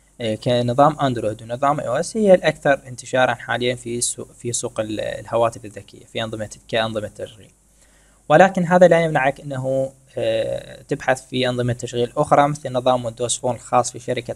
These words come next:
مايكروسوفت، اللي من خلاله تستطيع تطوير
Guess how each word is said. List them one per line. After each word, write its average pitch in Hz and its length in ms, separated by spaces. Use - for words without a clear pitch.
مايكروسوفت، 160 640
اللي 127 180
من 131 100
خلاله 123 320
تستطيع 123 380
تطوير 127 460